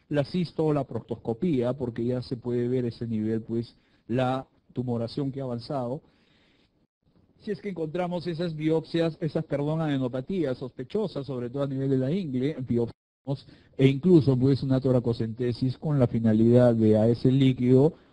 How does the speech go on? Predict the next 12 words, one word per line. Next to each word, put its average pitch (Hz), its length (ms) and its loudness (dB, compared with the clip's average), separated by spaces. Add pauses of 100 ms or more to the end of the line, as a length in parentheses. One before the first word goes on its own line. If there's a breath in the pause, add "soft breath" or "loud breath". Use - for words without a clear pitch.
someterlo, 123 640 2
pues, 113 200 -4
a 127 40 -2
una 117 140 0
correlación 104 500 -2
de 110 80 -2
Papá 98 240 -4
Nicolau. 92 380 -6 (2750 soft breath)
También 170 320 4
hay 175 120 2
un 175 80 0
estadiaje 147 840 -2